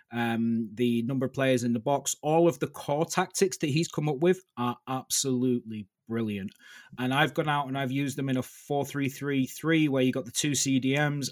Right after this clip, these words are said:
absolutely loved it. Great formation. And I just wanna say to Martin, from one tactician to another, man, amazing work. I, I, I'm really impressed with your formation. I'm impressed with the tactics, and I just love what you've done.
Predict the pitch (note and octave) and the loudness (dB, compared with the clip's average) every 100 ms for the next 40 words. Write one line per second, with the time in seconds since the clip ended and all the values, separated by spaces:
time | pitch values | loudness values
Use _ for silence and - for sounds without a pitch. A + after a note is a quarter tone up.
0 | - C#3 - - C3+ C3+ B2 B2 C#3 B2 | -4 -4 -4 -2 0 0 0 0 0 0
1 | B2 C3+ C3 - - _ D3 D#3+ D3 - | 0 0 -2 -12 -20 _ 2 2 2 -2
2 | C#3+ C#3 C3 C3 - C#3 C3 B2 C3+ C#3 | -2 0 0 0 0 -2 -4 -2 -2 -2
3 | C3+ C#3 B2+ C#3+ B2+ C3+ B2+ B2+ B2 C#3+ | -4 -4 -2 -2 -2 -2 0 -2 -2 -4
4 | C#3 B2 C3+ C3 C3+ C3 C#3+ - C#3+ B2+ | -4 -4 -4 -2 -2 -2 -4 -4 -4 -4
5 | C3+ - C3+ C#3+ C3 B2+ B2+ B2 A#2+ - | -6 -6 -4 -4 -4 -2 -2 -4 -6 -4
6 | C3 C#3 C3+ B2+ C3 B2+ B2+ B2+ - B2 | 0 2 2 2 0 2 0 -2 -4 -6
7 | B2 B2 - B2+ C3+ D3 D3 C#3 C#3 C3+ | -6 -8 -6 -4 0 2 2 0 -4 -2
8 | C3+ - C3+ A#2+ B2 C3 C3 C#3+ C3+ - | -2 -2 -2 -2 0 0 0 0 0 -2
9 | C3+ B2+ B2+ A#2+ C#3+ - C3 B2 - C3 | -2 0 0 0 -2 -2 -2 -2 0 -2
10 | - C3+ B2+ - - - - B2+ C3+ C3+ | -2 -4 -2 -8 -10 -20 -6 -2 -2 -2
11 | C#3 C#3+ B2+ C3+ B2 B2 - B2+ | -2 -2 -2 -2 0 -2 -2 -4